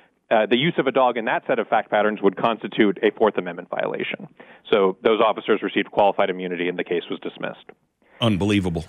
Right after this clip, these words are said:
Speaker 1: Um,
Speaker 2: Infuriating.
Speaker 1: that's a, I mean, that's
Speaker 2: Absolutely
Speaker 1: a
Speaker 2: infuriating.
Speaker 1: relatively aggressive example, but,
Speaker 2: Yeah.
Speaker 1: like, it is by no means an outlier. That's exactly the sort of minor factual quibble that prevents plaintiffs from going forward w-, with meritorious civil rights suits.
Speaker 2: So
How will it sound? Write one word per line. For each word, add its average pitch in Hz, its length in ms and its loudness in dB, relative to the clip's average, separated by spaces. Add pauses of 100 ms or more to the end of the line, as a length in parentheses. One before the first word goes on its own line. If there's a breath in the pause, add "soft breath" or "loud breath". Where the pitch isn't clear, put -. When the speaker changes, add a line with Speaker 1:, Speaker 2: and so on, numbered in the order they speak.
(120)
Speaker 1:
Um, 151 80 4
Speaker 2:
Infuriating. 139 680 2
Speaker 1:
that's 208 180 2
a, - 40 4
I 151 40 8
mean, 170 80 4
that's 165 120 0
Speaker 2:
Absolutely 160 480 4
Speaker 1:
a - 20 4
Speaker 2:
infuriating. 95 540 2
Speaker 1:
relatively 208 400 -2
aggressive 180 460 -2
example, 185 520 0
but, 147 100 2
Speaker 2:
Yeah. 123 160 2
Speaker 1:
like, 135 220 -8
it 151 100 0
is 135 160 4
by 127 160 0
no 135 320 -2
means 135 300 -4
an 113 100 -2
outlier. 92 440 -4
That's 107 200 0
exactly 113 460 -2
the 113 200 -4
sort 110 200 4
of 98 160 -2
minor 120 520 -2
factual 113 560 0
quibble 95 420 0
that 98 120 -4
prevents 104 500 0
plaintiffs 107 400 0
from 107 180 -8
going 107 240 2
forward 98 400 2
w-, 92 220 -8
with 95 200 2 (100)
meritorious 101 680 0 (260)
civil 90 180 -4
rights 82 280 -6
suits. - 220 -14 (520 loud breath)
Speaker 2:
So 196 540 0